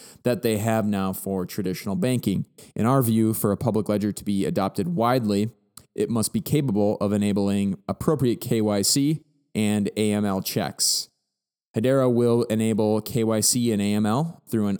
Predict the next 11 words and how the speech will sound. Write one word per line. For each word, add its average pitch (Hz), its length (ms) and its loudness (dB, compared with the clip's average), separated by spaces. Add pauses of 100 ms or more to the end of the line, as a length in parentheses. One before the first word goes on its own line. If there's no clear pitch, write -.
(120)
opt-in 113 840 -4 (220)
escrowed 113 680 0
identity 101 540 -2
system. 117 640 0 (600)
The 131 180 -2
escrowed 156 520 2
identity 123 500 2
system 123 400 2
allows 117 380 0
a 110 60 0
user's 123 580 2